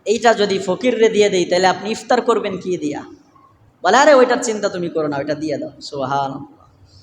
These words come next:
"এটা দিয়ে দাও।" তো দিয়ে দিছে, প্রাধান্য দিছে। নিজের প্রয়োজনের চাইতে কি করছে? অন্যকে প্রাধান্য দিছে। আর এক মুসলমানকে কি প্রাধান্য দিছে?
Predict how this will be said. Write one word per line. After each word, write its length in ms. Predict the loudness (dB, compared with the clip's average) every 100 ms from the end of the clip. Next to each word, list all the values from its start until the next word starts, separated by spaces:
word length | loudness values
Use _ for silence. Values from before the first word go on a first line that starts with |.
| _ _ _
"এটা 120 | -6 -2
দিয়ে 240 | 4 4
দাও।" 460 | 6 6 4 -2 -10 -14 -20 _ _ _ _ _
তো 260 | -12 -12 -14 -20 _ _ _ _ _ -6
দিয়ে 160 | -4
দিছে, 320 | -2 -4 -6 -8 -18 _ _ _ _ _ _ _ _ _ _ _ -6
প্রাধান্য 440 | -4 -4 -6 -6
দিছে। 460 | -8 -10 -14 -18 -20 _ _ _ _
নিজের 300 | -4 0 0
প্রয়োজনের 560 | 2 0 2 2 -2 -2
চাইতে 280 | -2 -2 -2
কি 120 | 0
করছে? 340 | 0 4 6 6 2 -6 -12 -16 -20 _ _ _ _ -2
অন্যকে 460 | 0 0 -2 -2
প্রাধান্য 480 | -2 -2 0 -4 -6
দিছে। 260 | -8 -8 -6
আর 120 | -4
এক 120 | -4 -6
মুসলমানকে 600 | -12 -10 -8 -8 -10 -12
কি 280 | -6 -4 0
প্রাধান্য 460 | 2 2 -4 -6
দিছে? 440 | -8 -8 -10 -14